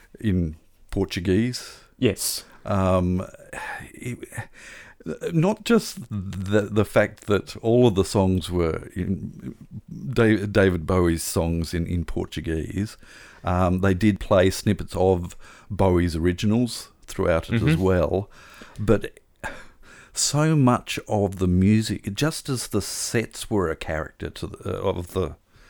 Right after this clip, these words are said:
Speaker 1: of the film, uh, an integral character to the film, the music was, and the way that it was presented.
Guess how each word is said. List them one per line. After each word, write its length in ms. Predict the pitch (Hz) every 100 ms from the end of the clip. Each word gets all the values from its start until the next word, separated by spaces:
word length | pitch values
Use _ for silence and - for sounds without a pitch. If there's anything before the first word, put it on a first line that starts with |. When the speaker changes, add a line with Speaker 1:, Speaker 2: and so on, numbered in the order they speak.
| _ - - -
Speaker 1:
of 160 | 98 90
the 80 | 85
film, 480 | - 82 80 120 - _ - -
uh, 220 | 92 90 92
an 140 | 92
integral 560 | 101 98 82 85 82 -
character 460 | - 85 87 - 85
to 160 | -
the 80 | -
film, 260 | - 90 82 - - _ -
the 200 | - 107
music 600 | 101 107 135 147 131 -
was, 300 | 87 80 80
and 100 | 95
the 40 | 92
way 200 | 95 95
that 160 | 87
it 60 | 90
was 180 | 82 -
presented. 840 | - 85 92 104 - 80 -